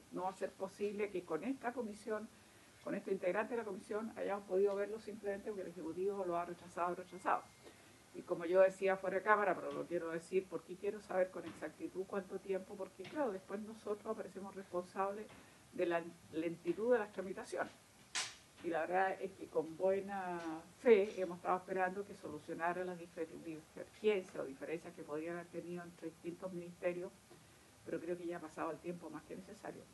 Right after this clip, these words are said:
Eso por un lado. Y yo no sé en qué estamos también en eficiencia hídrica, que es el otro gran proyecto que también estaba pendiente. Entonces quisiera como para las dos partes oficiar para saber todo el tiempo que les ha tomado y en qué estado estamos.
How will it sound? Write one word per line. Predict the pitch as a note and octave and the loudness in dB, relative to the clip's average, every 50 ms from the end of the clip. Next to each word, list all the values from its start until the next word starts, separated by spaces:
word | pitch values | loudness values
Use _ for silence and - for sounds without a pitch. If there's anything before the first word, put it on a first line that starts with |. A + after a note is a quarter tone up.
| - - - - - - - - - - - | -20 -20 -20 -20 -20 -20 -20 -20 -20 -20 -20
Eso | - - F#3+ | -14 -14 -10
por | F3 F3+ F#3 | -4 0 2
un | G#3 A3 | 4 6
lado. | A3 G3+ E3 D3 - F3+ | 10 10 10 10 8 4
Y | F#3 | 2
yo | F#3 G#3 G3 | 0 0 0
no | G#3 G#3 | 0 -4
sé | - - G#3 | 0 2 2
en | G#3 | 2
qué | - - G#3+ | 2 -2 -8
estamos | - - G3+ G#3 G#3 A3 G#3 | -6 -4 -2 -2 -2 -2 -4
también | G3+ F3+ F3+ F#3 G3 G3 | -4 -4 -4 -4 -4 -4
en | F#3 F3 | -4 -6
eficiencia | F3+ F3+ - E3+ - - F3 F#3+ G3 - - F3+ G3+ | -6 -8 -10 -16 -8 -4 -4 -4 -2 -2 -4 -2 -2
hídrica, | D4+ D#4+ F3+ D#3 C#3+ - - D#3 C#3+ A#2+ | -2 -2 -4 -4 -8 -10 -10 -12 -10 -10
que | A2 | -10
es | - E3+ | -8 -6
el | E3 F3 | -2 0
otro | F3+ F#3+ F#3+ - - F#3+ | 0 0 0 -2 -6 -6
gran | F#3+ F3+ F3+ F3+ | -4 -4 -4 -4
proyecto | - F#3 F#3 F3 G3+ G3 - - - F3+ | -6 -8 -8 -6 -6 -6 -8 -6 -8 -8
que | F#3+ | -8
también | D#3+ - E3 E3 D#3+ F3+ G3 | -8 -8 -8 -4 -2 -2 -2
estaba | A3+ - - A3 A3 A3 | -2 -4 -4 -6 -4 -4
pendiente. | G#3 F#3+ G#3+ A3+ D4+ C#4 F#3+ F3+ F3+ - - - - - - - - - - - - - - - - - - - | -4 -6 -6 -4 -6 -6 -6 -6 -10 -12 -14 -14 -18 -20 -20 -20 -20 -20 -20 -20 -20 -20 -20 -20 -20 -20 -20 -18
Entonces | - - F#3 F#3 F#3+ F3 | -12 -10 -8 -8 -8 -8
quisiera | - F3 F3+ - F#3+ F#3 F#3 F3+ | -8 -10 -8 0 2 2 2 2
como | F3+ F#3 F3 F3+ E3+ D#3 D#3+ - - - - | 0 -4 -6 -4 -4 -4 -6 -6 -10 -6 -4
para | D#3 D#3 D3+ | -4 -2 -2
las | D3 D3+ D#3 - - - | -4 -4 -8 -10 -6 -4
dos | G3+ G#3+ | -4 -4
partes | - - A3+ A3 G#3+ G#3+ - G#3+ | -2 0 0 0 0 0 0 0
oficiar | G#3 G3+ - - F3+ - G3 G#3 G#3+ - | 0 0 -2 -8 -8 -2 0 0 0 0
para | - F#3+ F#3 | 0 -2 -2
saber | F3+ - E3+ F#3 F#3+ G3 G3+ G3+ - - - - - - - - - - - | -2 -2 0 4 4 4 4 2 -2 -10 -20 -20 -20 -20 -20 -20 -20 -6 2
todo | F#3 G3+ A#3 | 4 4 4
el | B3+ B3 | 4 4
tiempo | - A3+ A#3+ A#3+ B3 A#3 | 2 2 2 2 0 -4
que | G#3 G3 | -6 -4
les | G3 G3 | -4 -4
ha | G3 F#3+ F#3 | -4 -4 -4
tomado | F#3 F3+ F3 F3 F#3 G3 G3+ G#3+ G#3+ G3 | -4 -4 -4 -4 -4 -2 -2 -4 -4 -4
y | F#3+ F3+ F3 | -4 -4 -6
en | E3 E3+ - | -6 -8 -6
qué | - G3 | -6 -6
estado | G#3 G#3 - G3 G#3 G#3 | -6 -4 -6 -6 -6 -6
estamos. | G3+ - - F#3+ D3 - | -6 -8 -6 -6 -6 -6